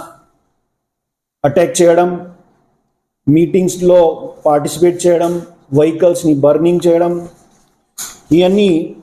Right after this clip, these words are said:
యాక్టివిటీస్‌లో అతను మంగళ చాలా యాక్టివ్గా పనిచేసేవాళ్ళు. ఇప్పుడు కూడా అతను శబరి ఎల్ఓఎస్లో యాక్షన్ టీమ్ లాగా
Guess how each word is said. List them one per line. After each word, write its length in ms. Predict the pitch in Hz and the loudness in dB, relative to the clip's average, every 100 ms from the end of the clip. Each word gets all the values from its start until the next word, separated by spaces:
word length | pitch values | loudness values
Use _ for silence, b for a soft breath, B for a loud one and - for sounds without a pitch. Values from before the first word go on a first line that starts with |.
| _ _ _ - | _ _ _ -2
యాక్టివిటీస్‌లో 720 | 156 156 185 180 190 175 196 180 165 151 | -2 0 -2 0 0 0 2 2 0 -2
అతను 200 | 170 160 156 | 0 2 0
మంగళ 220 | 165 175 147 - - - _ _ _ _ _ | 2 2 2 -4 -12 -20 _ _ _ _ _
చాలా 280 | 160 165 170 156 - - - _ _ _ - | 2 4 4 2 -6 -16 -20 _ _ _ -4
యాక్టివ్గా 520 | 180 - 180 180 - 240 - - - | -4 0 0 2 0 -2 -12 -18 -2
పనిచేసేవాళ్ళు. 680 | 175 175 170 - 151 139 123 131 - | -2 0 -2 0 0 0 -4 -10 -6
ఇప్పుడు 200 | 139 185 180 | -2 0 2
కూడా 140 | 185 175 | 4 2
అతను 200 | 180 220 240 - _ _ - | 0 -2 -6 -14 _ _ -2
శబరి 260 | 165 170 185 170 | 0 0 2 2
ఎల్ఓఎస్లో 440 | 175 175 175 208 - | 2 2 0 0 0
యాక్షన్ 320 | 208 185 175 - _ _ _ - | 0 -2 -2 -4 _ _ _ -2
టీమ్ 180 | 180 180 | 0 2
లాగా 240 | 170 170 | 2 4